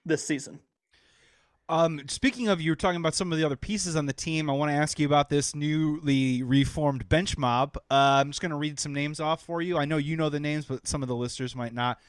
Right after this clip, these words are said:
Speaker 2: Uh, I-, Ayo Dosunmu from Illinois, big fan of yours. Personally, you're
Speaker 1: I'm a
Speaker 2: really glad
Speaker 1: huge
Speaker 2: that they
Speaker 1: Ayo fan.
Speaker 2: really glad they picked him up. Javonte Green, Coby White, Derek Jones Junior, who's already thrown down a couple slams in the preseason. Tony Bradley's the backup center.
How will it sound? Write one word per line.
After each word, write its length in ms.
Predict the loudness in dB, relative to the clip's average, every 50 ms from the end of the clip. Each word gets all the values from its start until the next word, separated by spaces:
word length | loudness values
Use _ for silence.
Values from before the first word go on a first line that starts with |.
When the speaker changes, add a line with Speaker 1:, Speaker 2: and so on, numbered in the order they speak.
| _ _ _ _ -6
Speaker 2:
Uh, 460 | -2 0 2 2 2 2 4 4 4 4 _ 4
I-, 80 | 6 6
Ayo 120 | 6 6
Dosunmu 460 | 2 -2 -4 -4 -2 0 2 2 2
from 360 | 2 2 0 0 0 -2 -6 -6 -2
Illinois, 420 | -2 0 0 0 0 0 0 0 -2 -2 4
big 200 | 6 6 6 6
fan 320 | 4 2 2 4 4 4 4
of 140 | 2 2 4
yours. 540 | 6 6 8 8 8 6 4 2 -2 -10 -12 -16 -20 -20 -20 -10 -2
Personally, 360 | 0 0 0 0 -2 -4 -2
you're 160 | 2 2 2 2
Speaker 1:
I'm 0 |
a 40 | 2
Speaker 2:
really 120 | 0 0 4
glad 100 | 4 6
Speaker 1:
huge 100 | 6 6
Speaker 2:
that 160 | 4 4 4
they 60 | 4
Speaker 1:
Ayo 80 | 2 0
fan. 320 | 0 -2 -2 -2 -4 -8 -12 _ -4
Speaker 2:
really 160 | -2 0 0
glad 240 | 2 4 2 4 4
they 80 | 0
picked 300 | -2 0 -2 -2 -2 -2
him 120 | -4 -2 0
up. 240 | 2 0 0 -2 -6 -20 _ _ _ _ -10
Javonte 400 | -4 0 2 2 2 2 -2 -4
Green, 260 | -4 -6 -6 -6 -6
Coby 260 | -2 -2 -2 -2 0
White, 360 | 0 4 4 4 4 4 0 -4 _ _ _ _ _
Derek 240 | 0 0 0 0 0
Jones 260 | 0 -2 -2 -2 -4
Junior, 320 | -4 -2 -2 0 0 -2 -2
who's 180 | -2 -2 0
already 200 | 0 0 0 -2
thrown 240 | -4 -4 -2 0 0
down 140 | 0 0 0
a 40 | 0
couple 240 | -2 -2 -2 -2
slams 380 | -8 -8 -4 -2 0 0 0 -2
in 40 | -6
the 60 | -10
preseason. 720 | -10 -6 -6 -6 -4 -4 -2 -2 0 0 -2 -4 -4 -6
Tony 220 | -6 -8 -6 -6
Bradley's 400 | -2 0 2 2 2 2 0 -4
the 40 | -4
backup 320 | -2 0 0 0 0 -4 -10
center. 320 | -8 -6 -6 -6 -6 -10